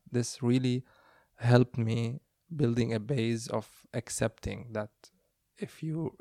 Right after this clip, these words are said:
if you read it and if it happened in other countries, uh,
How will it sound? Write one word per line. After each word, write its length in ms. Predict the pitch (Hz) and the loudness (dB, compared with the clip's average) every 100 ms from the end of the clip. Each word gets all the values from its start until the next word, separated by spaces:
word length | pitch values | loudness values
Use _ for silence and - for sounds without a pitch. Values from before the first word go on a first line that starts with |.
| - | -10
if 180 | 127 - | -8 -4
you 120 | 110 | -2
read 220 | 110 113 | 0 0
it 220 | 117 110 | 0 -2
and 200 | 117 110 | -6 -8
if 160 | 104 - | -8 -10
it 100 | - | -4
happened 500 | 117 113 - 113 110 | -2 0 0 -2 -2
in 280 | 117 107 110 | -6 -8 -4
other 240 | 113 107 107 | -4 -2 -4
countries, 800 | - 110 104 110 110 110 113 151 | -4 -6 -6 -6 -4 -4 -8 -10
uh, 300 | 135 110 107 | -6 -4 -6